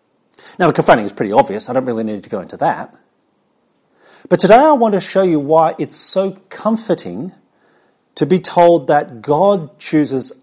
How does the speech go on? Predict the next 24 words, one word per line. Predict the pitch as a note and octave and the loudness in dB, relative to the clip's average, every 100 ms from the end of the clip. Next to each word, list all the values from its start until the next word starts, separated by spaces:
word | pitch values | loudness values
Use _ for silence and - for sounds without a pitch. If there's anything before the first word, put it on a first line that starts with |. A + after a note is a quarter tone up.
| - | -4
us, | E3+ A2 C#3+ - - - _ _ _ _ | -4 -4 -8 -12 -12 -14 _ _ _ _
not | A#2+ C#3+ F#3 | -8 -6 -6
just | G#3 - | -6 -8
before | F#3+ F#3+ F#3 | -6 0 0
we | F3 | 0
were | |
born, | C#3 F#3 F3 A2 A2+ - _ - | 0 -2 0 -2 -6 -14 _ 0
even | G#3 G#3+ G3+ | 2 2 0
before | F3 - D3+ D3 | -4 -2 -2 -2
the | |
creation | - - C3+ A2+ - A#2+ | -6 -4 -2 -2 -4 -8
of | A2+ G2+ | -8 -8
the | |
world, | G2+ G2+ - D#2 - _ _ _ _ _ _ _ | -4 -4 -6 -16 -20 _ _ _ _ _ _ _
even | G3 G#3+ F#3+ | 4 4 2
before | E3+ D3+ C3+ | -2 -2 -4
he | |
started | - A#2+ A#2+ | -4 -6 -6
to | A#2 | -8
make | G#2+ A2+ | -12 -12
the | |
whole | - A2 | -12 -10
universe. | G#2 F2+ E2 D2+ - - _ _ _ _ _ _ _ _ _ _ _ _ _ _ _ _ _ _ _ _ _ _ - - - | -10 -12 -14 -20 -20 -20 _ _ _ _ _ _ _ _ _ _ _ _ _ _ _ _ _ _ _ _ _ _ -20 -18 -4
Uh, | D#3 | -4